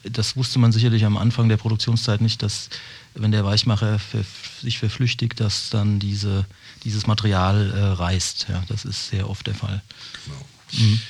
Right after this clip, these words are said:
Speaker 2: Ja, was, was sonst noch zu sagen ist, also der Motor ist ja tatsächlich, äh, nahezu unkaputtbar.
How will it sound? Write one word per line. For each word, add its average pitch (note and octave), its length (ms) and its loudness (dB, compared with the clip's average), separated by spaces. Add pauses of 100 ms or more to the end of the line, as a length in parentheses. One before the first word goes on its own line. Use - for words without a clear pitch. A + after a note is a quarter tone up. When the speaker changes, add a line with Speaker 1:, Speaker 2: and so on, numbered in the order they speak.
(200)
Speaker 2:
Ja, G2+ 240 2
was, B2 280 6
was A#2+ 100 10
sonst C#3 200 8
noch C#3 100 8
zu - 140 8
sagen G#2 280 8
ist, C#3+ 120 10
also A2 120 10
der A2 140 8
Motor B2 340 8
ist A2 140 6
ja A2 140 6
tatsächlich, A2+ 680 2
äh, G#2 140 -8 (360)
nahezu G#2+ 400 2
unkaputtbar. A#2 800 4